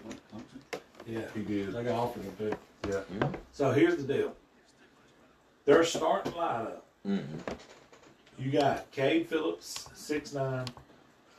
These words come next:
Speaker 2: The Johnson twins are six five, six six. They're both,
Speaker 4: Mm-hmm.
Speaker 2: like, right in that range. And Broome, six five.
Speaker 4: Wow.
Speaker 1: And
Speaker 2: All right, and then
Speaker 1: Julian.
Speaker 2: Julian was about six foot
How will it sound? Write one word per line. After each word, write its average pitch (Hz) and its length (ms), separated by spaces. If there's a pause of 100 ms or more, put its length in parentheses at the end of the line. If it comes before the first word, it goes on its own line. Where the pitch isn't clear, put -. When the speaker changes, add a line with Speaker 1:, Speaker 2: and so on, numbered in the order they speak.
Speaker 2:
The 110 80
Johnson 135 460
twins 131 440
are - 60
six 139 320
five, 123 280
six 131 280
six. - 340
They're - 140
both, 113 280
Speaker 4:
Mm-hmm. - 120
Speaker 2:
like, - 160
right 117 160
in 113 120
that 117 160
range. 107 260 (500)
And 110 180
Broome, 117 340
six - 340
five. - 200 (580)
Speaker 4:
Wow. 69 380 (180)
Speaker 1:
And 87 140
Speaker 2:
All 123 100
right, - 200
and 127 40
then 127 180
Speaker 1:
Julian. 131 180 (100)
Speaker 2:
Julian 120 400 (380)
was 113 240
about 123 340
six - 680 (240)
foot 135 340